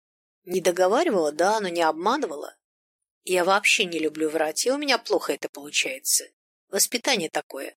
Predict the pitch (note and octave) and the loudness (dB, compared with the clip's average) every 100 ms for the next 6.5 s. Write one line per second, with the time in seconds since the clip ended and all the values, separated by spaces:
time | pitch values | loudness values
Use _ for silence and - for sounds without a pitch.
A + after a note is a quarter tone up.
0 | _ _ _ _ _ _ _ C#4 E4 D#4+ | _ _ _ _ _ _ _ -2 0 0
1 | - C#4 C#4+ C#4 A3 G#3+ G#3 C4+ B3 - | 0 2 2 4 0 0 -2 -2 -2 -2
2 | F#3 G3 F#3+ G3 - E3+ F#3 G#3+ - F#3+ | -2 0 -2 -4 -4 -2 0 0 -4 -6
3 | F#3 - E3+ F3+ A3+ - - - G3+ D#3 | -4 -2 0 -2 -4 -6 -8 -2 0 0
4 | - G#3+ F#3 F3 - E3 - D3+ F#3 G3+ | 0 0 0 -6 -6 -10 -6 -2 0 0
5 | F3+ - E3 D#3+ F3 G3+ A3 F#3 - D#4+ | -2 -2 -2 -2 -6 -4 -4 -4 -4 0
6 | D4 - - C#3 | 2 0 -2 -20